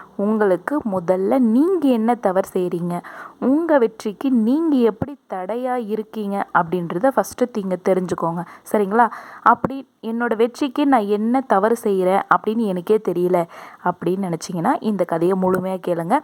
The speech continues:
உங்களோட வெற்றிக்கு தடையா இருக்கிற காரணங்கள் என்ன அப்படின்றது ஒரு மூணு விஷயங்களை வச்சு சொல்லலாம். அந்த மூணு விஷயங்கள்ல ஃபஸ்ட்டு விஷயம் என்ன அப்படின்றது வந்து நம்ம இந்த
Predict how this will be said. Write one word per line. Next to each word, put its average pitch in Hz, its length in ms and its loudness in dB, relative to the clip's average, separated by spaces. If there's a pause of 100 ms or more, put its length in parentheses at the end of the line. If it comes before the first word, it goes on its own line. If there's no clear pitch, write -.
(420)
உங்களோட 277 640 4
வெற்றிக்கு 196 520 -6
தடையா 208 380 4
இருக்கிற 185 300 0
காரணங்கள் 196 680 2
என்ன 185 380 0
அப்படின்றது 175 500 0 (340)
ஒரு 233 560 4
மூணு 320 800 4
விஷயங்களை 247 480 0
வச்சு 220 220 -2
சொல்லலாம். 180 420 -2 (340)
அந்த 202 180 0
மூணு 233 320 0
விஷயங்கள்ல 214 500 0 (460)
ஃபஸ்ட்டு 254 380 0
விஷயம் 214 380 0
என்ன 185 280 0
அப்படின்றது 170 360 -2
வந்து 240 220 2
நம்ம 427 160 6
இந்த 180 140 0